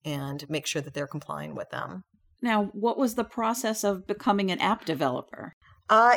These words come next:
Speaker 1: you know, it, it really was just, um, everything has been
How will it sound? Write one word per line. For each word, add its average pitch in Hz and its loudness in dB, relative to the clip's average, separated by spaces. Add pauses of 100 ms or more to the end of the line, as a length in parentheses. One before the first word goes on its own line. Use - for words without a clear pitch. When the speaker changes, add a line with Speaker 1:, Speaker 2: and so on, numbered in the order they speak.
Speaker 1:
you 240 6
know, 226 8
it, 220 4
it 208 4
really 233 8
was 196 6
just, - 2
um, 180 0 (540)
everything 226 2
has 175 2
been 170 -2